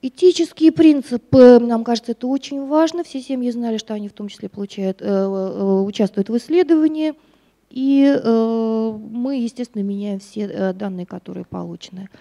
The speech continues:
Значит, выборка исследований: сорок две семьи, э,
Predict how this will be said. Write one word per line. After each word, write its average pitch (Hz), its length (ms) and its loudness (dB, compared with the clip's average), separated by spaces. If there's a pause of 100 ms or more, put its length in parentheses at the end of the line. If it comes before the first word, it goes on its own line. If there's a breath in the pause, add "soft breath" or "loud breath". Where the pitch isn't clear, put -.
(420 soft breath)
Значит, 233 320 -12
выборка 254 420 -2
исследований: 214 460 -6
сорок 220 240 -6
две 220 140 -6
семьи, 226 540 0
э, 180 640 -4